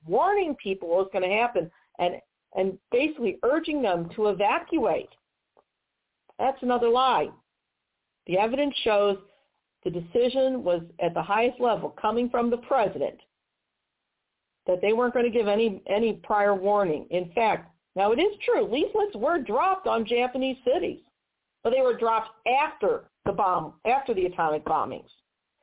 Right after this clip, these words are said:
And those leaflets warned that any further resistance would be useless. Okay? So those two lies were right there. So why bomb these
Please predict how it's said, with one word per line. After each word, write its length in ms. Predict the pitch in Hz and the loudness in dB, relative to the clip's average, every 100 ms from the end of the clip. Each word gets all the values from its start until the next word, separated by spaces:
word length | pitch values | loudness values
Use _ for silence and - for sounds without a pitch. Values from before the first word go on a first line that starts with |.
| _ - | _ -6
And 140 | 170 | -2
those 220 | 180 262 262 | 0 0 0
leaflets 520 | 269 262 247 226 202 | -2 -2 0 -2 0
warned 500 | 175 226 262 220 175 - _ | -4 0 0 0 -4 -10 _
that 120 | 190 | -2
any 300 | 214 247 220 - | 0 0 -2 0
further 320 | 240 254 247 | 0 4 2
resistance 680 | 208 170 214 233 214 196 - | 2 2 0 -2 -2 -4 0
would 160 | 190 | -2
be 80 | 180 | 0
useless. 640 | 185 175 220 208 - 160 - _ _ _ _ _ _ _ _ _ _ _ _ _ _ _ _ _ _ _ _ _ _ _ _ _ - | -6 -2 -2 -2 0 -2 -2 _ _ _ _ _ _ _ _ _ _ _ _ _ _ _ _ _ _ _ _ _ _ _ _ _ -20
Okay? 340 | - 180 220 233 - - - _ _ _ _ - | -4 0 0 -2 -8 -20 -20 _ _ _ _ -4
So 120 | 175 170 | -2 2
those 300 | 226 262 285 - _ - | 2 2 0 -6 _ -8
two 400 | 277 277 277 269 170 | -2 -2 -2 -6 -4
lies 480 | 190 202 202 202 196 | 0 2 2 2 -2
were 80 | 180 | -4
right 340 | 175 185 185 185 | 0 0 0 0
there. 340 | 156 117 - _ _ _ - | 0 0 -6 _ _ _ -4
So 80 | |
why 420 | 185 180 269 311 220 | -4 0 2 2 2
bomb 320 | 240 233 226 | 2 2 0
these 180 | 208 | -4